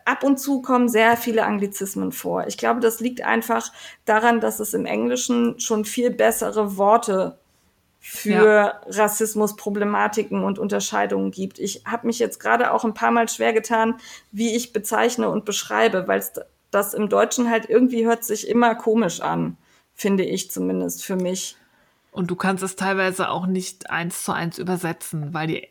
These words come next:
Speaker 2: manche
Speaker 1: Eben.
Speaker 2: Bezeichnungen im Englischen okay sind, aber die deutsche Bezeichnung dann nicht. Ich
Speaker 1: Ja.
Speaker 2: bleib da auch ganz gerne im Englischen, wo ich dann weiß, was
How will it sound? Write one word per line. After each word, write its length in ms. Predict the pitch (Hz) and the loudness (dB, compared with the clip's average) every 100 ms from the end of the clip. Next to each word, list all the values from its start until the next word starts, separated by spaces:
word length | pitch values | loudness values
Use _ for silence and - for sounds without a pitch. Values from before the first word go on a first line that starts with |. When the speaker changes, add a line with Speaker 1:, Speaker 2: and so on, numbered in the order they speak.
| - | -10
Speaker 2:
manche 320 | 165 175 175 | -4 -4 2
Speaker 1:
Eben. 80 | 233 | 4
Speaker 2:
Bezeichnungen 400 | 214 175 180 175 | 4 2 0 -2
im 120 | 165 | -2
Englischen 540 | 170 185 202 - 190 - | -2 -2 -4 -4 -4 -4
okay 300 | 165 - 185 | -6 0 0
sind, 240 | 185 170 | 0 -4
aber 200 | 165 170 | -2 -2
die 140 | 170 165 | -4 -4
deutsche 440 | 165 160 180 160 | -4 -4 -6 -6
Bezeichnung 580 | 170 - 160 156 165 151 | -8 -8 -8 -8 -8 -10
dann 180 | 151 151 | -8 -8
nicht. 380 | 151 - - _ - | -10 -12 -16 _ -16
Ich 300 | 160 - - - | -10 -10 -12 -8
Speaker 1:
Ja. 180 | 196 | -4
Speaker 2:
bleib 240 | 196 165 - | -2 -4 -4
da 100 | 170 | -4
auch 160 | 147 - | -4 -4
ganz 240 | 170 - | -8 -6
gerne 300 | 175 175 175 | -4 -2 -2
im 240 | - 170 - _ - | -4 -8 -10 _ -8
Englischen, 640 | 175 170 175 - 170 165 | -6 -4 -6 -6 -6 -6
wo 160 | 160 165 | -4 -4
ich 180 | 165 | -6
dann 460 | - 156 151 160 202 _ _ _ | -10 -10 -10 -12 -14 _ _ _
weiß, 580 | 175 170 160 156 - 196 | -16 -6 -4 -4 -6 -12
was 380 | 151 - - | -12 -12 -20